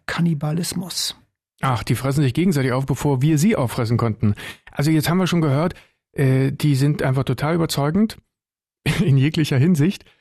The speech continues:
Speaker 2: Und es gibt sie schon bei uns in Brandenburg. Was wird da jetzt eigentlich noch untersucht?
Speaker 1: Naja, also die sind in diesen großen Schränken. Das sieht aus wie,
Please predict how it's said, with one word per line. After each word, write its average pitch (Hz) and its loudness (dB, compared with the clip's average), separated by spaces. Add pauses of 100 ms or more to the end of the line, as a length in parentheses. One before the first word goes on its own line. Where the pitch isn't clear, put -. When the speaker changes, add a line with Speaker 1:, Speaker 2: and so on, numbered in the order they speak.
(800)
Speaker 2:
Und 139 2
es 160 0
gibt 233 -2
sie 175 0
schon 107 0
bei 131 -2
uns 131 0
in 127 0
Brandenburg. 117 0
Was 151 -2
wird 196 0
da 196 2
jetzt 185 0
eigentlich 175 2
noch 175 0
untersucht? 170 0
Speaker 1:
Naja, 196 2
also 196 2
die 147 0
sind 170 2
in 170 4
diesen 160 4
großen 160 0
Schränken. 233 2
Das - 0
sieht 180 -2
aus - -2
wie, 190 4